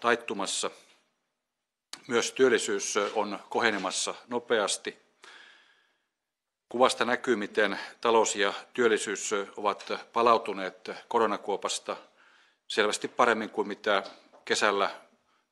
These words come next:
viime vuonna kaksituhatta kaksikymmentä ennustettiin. Tämän vuoden kasvu euroalueella on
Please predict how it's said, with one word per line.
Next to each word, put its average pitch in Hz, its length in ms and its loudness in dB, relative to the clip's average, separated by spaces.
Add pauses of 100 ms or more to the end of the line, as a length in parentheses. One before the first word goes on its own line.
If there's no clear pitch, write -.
(220)
viime 104 240 -2
vuonna 98 320 -4 (100)
kaksituhatta - 500 -8
kaksikymmentä 92 720 -6 (220)
ennustettiin. 107 840 -4 (1040)
Tämän 117 260 2
vuoden 101 260 -2
kasvu 110 500 0 (1160)
euroalueella 101 600 4
on 101 280 -6